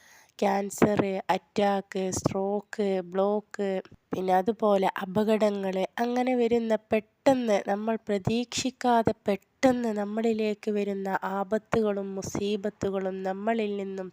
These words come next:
തടുക്കുവാൻ അല്ലാഹു തആല ഈ ഒരു സൂറത്തിന് കാരണമാക്കിയിട്ടുണ്ട്.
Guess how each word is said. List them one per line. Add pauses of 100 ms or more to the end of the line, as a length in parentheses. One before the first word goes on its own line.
(140)
തടുക്കുവാൻ
അല്ലാഹു (160)
തആല (1040)
ഈ (160)
ഒരു (120)
സൂറത്തിന് (120)
കാരണമാക്കിയിട്ടുണ്ട്.